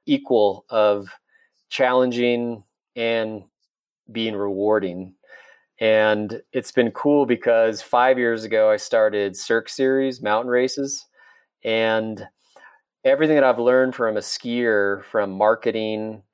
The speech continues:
and production, and then everything I've learned from Discreet, from logistics, and just purely business side of things, I was able to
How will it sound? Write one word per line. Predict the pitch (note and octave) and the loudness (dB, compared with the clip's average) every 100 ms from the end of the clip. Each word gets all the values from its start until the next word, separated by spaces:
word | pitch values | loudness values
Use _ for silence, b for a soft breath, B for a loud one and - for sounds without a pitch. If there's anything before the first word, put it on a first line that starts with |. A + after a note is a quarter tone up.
| _ _ _ _ - | _ _ _ _ -6
and | G#2+ G2+ G2+ G2 F#2 | -2 -2 -2 -4 -4
production, | - G2+ G#2+ - B2+ B2 A#2+ _ _ _ _ | 0 2 2 0 -2 -2 -8 _ _ _ _
and | A#2+ A2 | -4 2
then | A2 | 4
everything | A#2+ B2+ A#2+ | 4 4 4
I've | A2 | 4
learned | A2+ A2 A2 | 4 4 2
from | - A2 G2+ G2 F#2+ F#2+ | 0 2 2 2 -2 -8
Discreet, | G2 - - B2+ B2 A#2 G2+ - | -8 -6 -4 0 2 2 -2 -10
from | - G#2+ G2+ G2 G2 F#2+ - | 0 2 2 0 -4 -8 -8
logistics, | A2 G#2+ A2 A#2 - G#2+ - - - - B B B B - | -4 -2 2 0 2 0 0 -8 -14 -16 B B B B -2
and | G#2+ G#2 G#2 G2+ G2+ F#2+ - | 2 2 2 -2 -6 -10 -4
just | A#2 G2+ - - _ | -2 -2 -4 -14 _
purely | - B2+ A#2+ A2+ G#2+ G2+ _ G2+ | -2 2 4 4 2 -2 _ -2
business | A#2 A#2 B2 - - | -2 0 -2 -4 -10
side | - A#2 B2 | 0 2 2
of | B2+ | 0
things, | - C3 C3+ D3 - - B B B | 0 0 0 -4 -10 -18 B B B
I | A#2+ | -4
was | A2+ | -2
able | B2 B2 | -2 -2
to | A2 | -4